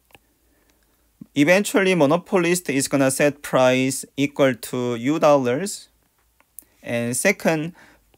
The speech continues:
if monopolist wants to recall, buyback price must be equal to U dollars. So if,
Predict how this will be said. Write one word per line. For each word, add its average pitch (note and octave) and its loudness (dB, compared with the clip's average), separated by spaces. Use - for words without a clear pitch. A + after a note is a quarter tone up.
if A#3+ -2
monopolist D3+ 0
wants C#3 4
to F3+ -4
recall, A#2+ -2
buyback F3 2
price D#3+ 4
must B2+ 2
be D3+ -2
equal C3+ 2
to B2 -6
U B2 -2
dollars. - -8
So A2+ -6
if, B2+ -2